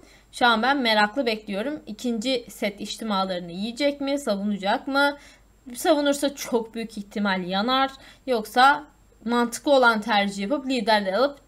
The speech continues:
tüyecek mi? Evet. Şu an hala bekliyor.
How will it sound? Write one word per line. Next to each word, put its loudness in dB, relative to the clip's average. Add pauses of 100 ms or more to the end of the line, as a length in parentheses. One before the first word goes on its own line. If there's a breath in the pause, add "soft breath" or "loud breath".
(160)
tüyecek -6
mi? -16 (1200 soft breath)
Evet. -6 (340)
Şu -2
an 0
hala 4
bekliyor. 0